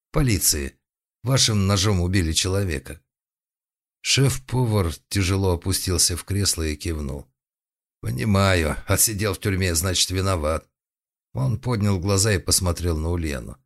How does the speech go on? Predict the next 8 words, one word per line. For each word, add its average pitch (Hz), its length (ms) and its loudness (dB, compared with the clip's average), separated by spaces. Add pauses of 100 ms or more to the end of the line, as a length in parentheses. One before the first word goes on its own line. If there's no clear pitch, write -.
(340)
"Когда 98 300 0
меня 80 240 0
задержат?" 78 580 -2 (800)
"Не 117 80 2
знаю". 104 540 4 (420)
Она 90 220 2
тоже 85 280 -2
села. 69 380 -2